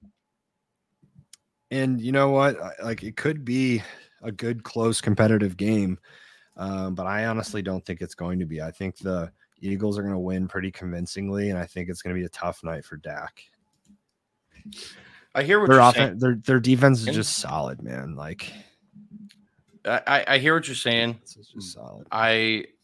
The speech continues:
Speaker 2: hate to burst your bubble, but he is on my green light list.
Speaker 1: Yeah.
Speaker 2: So I'll just tell, I'll just combat you real quick, and then you can finish the rest of your red lights. But, um, for me, man,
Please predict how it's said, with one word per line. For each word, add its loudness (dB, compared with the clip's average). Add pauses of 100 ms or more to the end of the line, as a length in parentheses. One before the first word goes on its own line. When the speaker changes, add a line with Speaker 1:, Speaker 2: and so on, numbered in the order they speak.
(140)
Speaker 2:
hate -4
to -8
burst -4 (200)
your -4
bubble, -2
but -4
he -2
is -4
on 0
my -4
green -14
light -16
list. -20 (500)
Speaker 1:
Yeah. -6
Speaker 2:
So 2
I'll 8
just -2
tell, 6
I'll 2
just -4
combat 2
you -4
real -2
quick, -2
and -4
then -2
you -6
can -10
finish -6
the -10
rest -4
of -10
your -4
red -4
lights. -6
But, -8 (460)
um, 0
for -4
me, 2
man, -2